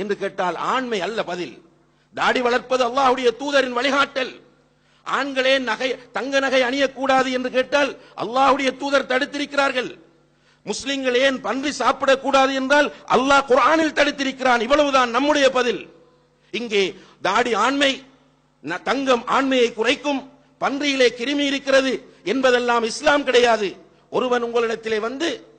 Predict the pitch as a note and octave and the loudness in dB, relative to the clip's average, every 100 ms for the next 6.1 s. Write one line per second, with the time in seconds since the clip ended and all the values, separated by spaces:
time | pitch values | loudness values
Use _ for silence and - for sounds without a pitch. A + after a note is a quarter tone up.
0 | _ _ _ F#3 B3 C4+ B3 A#3 G#3+ A3 | _ _ _ -4 -2 0 2 2 2 2
1 | - A#3+ A3+ C#4 D4 C4 B3 A3+ A3+ G#3 | -2 -2 -2 0 -2 2 2 2 -2 -2
2 | A3+ D4 C4 A#3+ A#3 A3 F3 - - A#3 | -2 -2 -4 -6 -6 -8 -8 -10 -4 -2
3 | C4 B3 A3+ A3 F#3+ C#4 D4 - B3 A#3 | -2 -4 -4 -4 -4 -2 -2 0 -2 -2
4 | A3+ A#3 B3 A3+ G3+ - - - G#3 B3 | -4 -4 2 2 2 -2 -14 -4 -2 -2
5 | C4+ B3+ B3 A#3 A3 G#3+ G3+ G#3+ A3 C#4 | -2 2 2 4 2 0 -2 -4 0 0